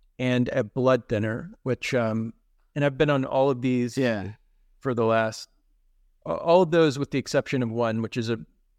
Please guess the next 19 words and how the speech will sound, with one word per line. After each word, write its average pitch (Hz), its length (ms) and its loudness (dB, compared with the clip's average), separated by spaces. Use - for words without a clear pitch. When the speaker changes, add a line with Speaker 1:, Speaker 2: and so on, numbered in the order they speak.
Speaker 1:
newer 175 480 4
addition, 120 720 0
um, 113 400 -2
for 147 120 4
the 135 80 4
last 123 320 2
ten 120 240 -2
years. 110 280 -2
So 117 320 0
figure 135 380 0
if 123 180 -2
it's, - 520 -4
if 131 120 -2
it's 123 120 -4
worked 143 280 4
this 147 140 0
far, 143 280 4
let's 120 240 0
just - 380 -10